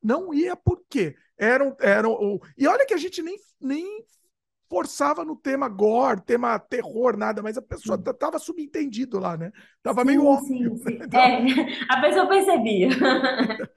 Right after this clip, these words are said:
Speaker 1: E aí, assim, não rolou.
Speaker 2: Sim.
Speaker 1: Tanto é que a gente falou assim, a gente resolveu falar assim, vamos produzir um longa fugindo
Speaker 2: Sim.
Speaker 1: completamente do gênero, que a
Speaker 2: Sim.
Speaker 1: gente já tinha feito tantos curtas já do gênero e
Speaker 2: Sim,
Speaker 1: tal.
Speaker 2: sim,
Speaker 1: Vamos
Speaker 2: sim.
Speaker 1: fugir completamente, vamos fazer um, um,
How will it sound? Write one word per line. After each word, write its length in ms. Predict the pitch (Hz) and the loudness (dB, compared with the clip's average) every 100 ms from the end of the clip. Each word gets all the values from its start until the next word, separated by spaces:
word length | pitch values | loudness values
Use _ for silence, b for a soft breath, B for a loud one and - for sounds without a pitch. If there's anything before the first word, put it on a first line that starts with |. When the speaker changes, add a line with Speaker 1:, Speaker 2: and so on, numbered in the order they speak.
| B B B B 254 | B B B B 0
Speaker 1:
E 80 | 277 | 0
aí, 200 | 339 370 | 2 0
assim, 440 | 370 247 285 175 - - | 0 -2 -2 -4 -10 -6
não 380 | 220 262 339 392 | -4 0 0 0
rolou. 360 | 415 330 262 185 | 0 -2 -6 -10
Speaker 2:
Sim. 60 | - | -4
Speaker 1:
Tanto 240 | 285 294 | -4 0
é 80 | 311 | -2
que 80 | 320 | 0
a 40 | |
gente 240 | 285 320 180 | -8 -8 -8
falou 180 | 320 - | -6 -6
assim, 160 | - | -4
a 40 | 226 | -6
gente 200 | 226 277 | -6 -10
resolveu 300 | 262 262 285 | -8 -8 -8
falar 180 | 311 294 | -10 -10
assim, 180 | 262 - b b b _ | -10 -12 b b b _
vamos 420 | 190 208 311 480 494 | -8 0 0 0 -2
produzir 400 | - 269 214 233 | -4 -4 -6 -4
um 100 | 220 | 0
longa 400 | 240 330 208 139 b _ _ - | 0 0 -4 -8 b _ _ -8
fugindo 380 | 302 226 302 320 | -6 -4 -4 -6
Speaker 2:
Sim. 60 | 190 | -4
Speaker 1:
completamente 840 | 320 427 403 - 320 269 254 240 | -4 -4 -6 -6 -8 -6 -8 -8
do 120 | 208 185 | -10 -4
gênero, 560 | 185 208 294 196 131 _ _ _ _ _ | -2 -2 -2 -6 -10 _ _ _ _ _
que 80 | 214 | -6
a 40 | |
Speaker 2:
Sim. 60 | 175 | -4
Speaker 1:
gente 160 | 220 226 | -4 -6
já 120 | - _ - | -14 _ -8
tinha 180 | 233 | -6
feito 220 | - 208 _ | -6 -12 _
tantos 360 | - 285 381 - | -2 -2 -4 -18
curtas 440 | - 247 262 220 | -8 -4 -4 -6
já 120 | 190 196 | -8 -8
do 120 | 185 | -8
gênero 400 | 165 202 247 196 | -4 -2 -2 -4
e 40 | |
Speaker 2:
Sim, 60 | 208 | -6
Speaker 1:
tal. 160 | 220 | -8
Speaker 2:
sim, 260 | 202 - 208 | -10 -16 -10
Speaker 1:
Vamos 200 | 285 - | -10 -10
Speaker 2:
sim. 60 | 208 | -8
Speaker 1:
fugir 180 | 262 269 | -6 -6
completamente, 580 | 330 349 - 247 262 | -8 -8 -8 -6 -8
vamos 140 | 277 311 | -10 -6
fazer 160 | 262 | -6
um, 160 | 294 294 | -6 -8
um, 360 | 285 247 240 | -6 -6 -6